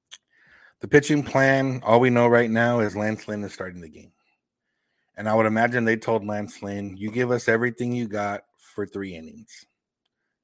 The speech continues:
And that's all you're getting. Three innings, one time through the lineup, maybe one and a half times through the lineup. Okay, Lance Lynn, that's what you're,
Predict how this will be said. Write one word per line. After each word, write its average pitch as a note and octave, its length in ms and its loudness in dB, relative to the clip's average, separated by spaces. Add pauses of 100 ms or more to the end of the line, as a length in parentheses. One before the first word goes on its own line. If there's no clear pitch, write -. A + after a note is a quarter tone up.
(380)
And G2 100 -8
that's G2+ 200 -2
all G2+ 100 4
you're G2 120 -2
getting. E2 360 -12
Three G#2 240 -8
innings, E2 300 -16
one A2+ 180 0
time G#2 240 -4
through F#2+ 160 -12
the F2 80 -16
lineup, D#2 280 -16 (280)
maybe G2+ 380 -8
one G2 180 -6
and F#2 140 -10
a - 20 -8
half F2 180 -12
times - 300 -20
through E2 120 -20
the - 40 -20
lineup. - 1700 -20
Okay, A#2+ 320 -6 (360)
Lance G#2 320 -10
Lynn, A#2 220 -6 (840)
that's F#2 200 -12
what F2+ 120 -14
you're, F2 320 -12